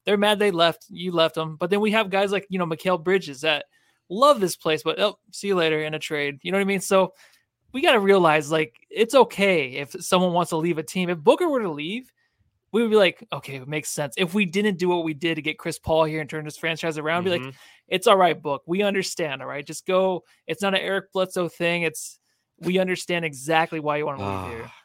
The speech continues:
Speaker 2: Eric Bledsoe. Oof. So long ago, so long ago.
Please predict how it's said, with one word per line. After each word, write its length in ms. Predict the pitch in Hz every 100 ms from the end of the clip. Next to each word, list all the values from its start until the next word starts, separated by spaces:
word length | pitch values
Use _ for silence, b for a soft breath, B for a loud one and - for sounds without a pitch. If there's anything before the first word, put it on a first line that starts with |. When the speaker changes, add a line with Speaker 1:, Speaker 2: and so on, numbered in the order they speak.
| b b 95
Speaker 2:
Eric 260 | 98 98 _
Bledsoe. 640 | 87 87 87 - 80 78 143
Oof. 440 | 131 87 - - _ b b b b -
So 200 | 120 123
long 260 | 117 117
ago, 380 | 120 107 101 90
so 320 | - - 107
long 240 | 107 104 95
ago. 260 | 92 92